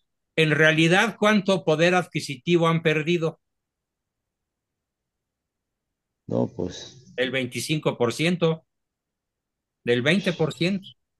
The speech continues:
Speaker 1: Y no se dan cuenta. Claro,
Speaker 2: No,
Speaker 1: ninguno
Speaker 2: dicen
Speaker 1: sabe
Speaker 2: ellos.
Speaker 1: matemáticas como para decirle, "Óigame, no, ahora te me tendría que dar usted cuatro mil".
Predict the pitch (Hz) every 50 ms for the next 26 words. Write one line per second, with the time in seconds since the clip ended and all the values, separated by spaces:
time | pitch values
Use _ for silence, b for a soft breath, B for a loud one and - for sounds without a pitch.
0 | _ _ _ _ _ _ _ _ _ _ _ _ _ - 170 196 233 285 294 -
1 | 302 285 285 294 311 - 339 339 349 320 302 311 277 254 - _ _ _ _ _
2 | _ _ _ _ _ _ _ _ _ _ _ _ _ _ _ _ _ _ _ _
3 | _ _ _ _ _ _ _ _ _ _ _ _ _ _ _ _ _ _ _ _
4 | _ _ _ _ _ _ B B B B B B - 190 208 214 - - 175 160
5 | 127 139 165 147 175 175 180 185 196 196 202 196 190 - 165 165 175 170 160 170
6 | 180 185 170 - 185 175 - 196 196 - - 170 160 151 147 - 143 147 147 151
7 | 156 160 151 - 180 185 170 175 165 156 - _ _ _ _ _ _ - 127 147
8 | 165 170 170 165 180 180 175 170 160 156 151 156 160 165 165 165 151 - 156 147
9 | 151 160 165 170 175 170 170 143 143 135 123 - 143 135 139 131 147 160 170 165
10 | - 156 156 156 165 170 165 165 - - 170 170 165 - 175 143 - - 135 131
11 | 135 147 170 185 185 180 -